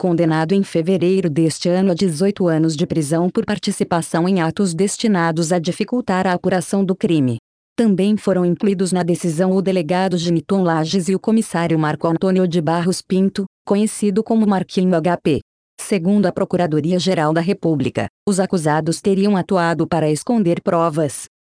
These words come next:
utilizar testemunhas falsas e direcionar investigações com o objetivo de proteger mandantes e executores do atentado.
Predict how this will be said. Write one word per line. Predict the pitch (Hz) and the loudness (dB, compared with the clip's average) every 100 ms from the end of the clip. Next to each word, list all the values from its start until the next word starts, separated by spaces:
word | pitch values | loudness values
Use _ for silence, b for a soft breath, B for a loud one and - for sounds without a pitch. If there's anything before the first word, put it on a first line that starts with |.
| 202 | -4
utilizar | 196 180 147 180 185 | 0 -2 0 0 -2
testemunhas | - 202 - 165 160 180 170 | -2 -2 0 0 2 0 -2
falsas | - 180 185 180 160 | -2 -2 0 -2 -2
e | |
direcionar | 151 185 175 214 185 185 | 0 0 0 0 0 0
investigações | 185 175 156 156 156 - 180 180 | 0 0 -2 -2 -2 -2 -4 -4
com | - 180 175 | -2 0 0
o | |
objetivo | 165 165 185 - 175 | 0 0 -2 -2 -2
de | 175 | -2
proteger | 185 185 170 165 175 170 | -2 -2 0 0 0 2
mandantes | 165 160 180 190 202 170 | 2 2 2 0 -2 0
e | |
executores | 170 156 165 170 185 180 175 | 0 2 0 0 0 0 0
do | 151 | 0
atentado. | 180 - 185 190 135 127 | 0 0 -2 0 -2 -2